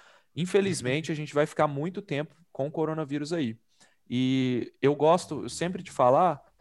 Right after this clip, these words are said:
que eu sou realista, mano. Tipo assim, eu lido com os dados, eu sei o que que vem pela frente.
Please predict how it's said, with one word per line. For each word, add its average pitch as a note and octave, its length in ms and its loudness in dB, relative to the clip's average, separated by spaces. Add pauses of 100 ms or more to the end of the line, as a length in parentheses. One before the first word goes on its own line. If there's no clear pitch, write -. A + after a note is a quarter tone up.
(220)
que C#3 280 -2
eu D3 100 0
sou D#3 160 -4
realista, D#3 600 0
mano. - 220 -20 (560)
Tipo - 180 -8
assim, B2 240 -6
eu D3 260 4
lido E3+ 260 -2
com F3+ 180 -4
os E3+ 160 -6
dados, A#2+ 600 2
eu C3 120 0
sei D#3+ 260 -2
o F3+ 40 -8
que F3+ 120 -4
que C3+ 80 -14
vem B2 180 -4
pela A2+ 180 -2
frente. A#2 540 -8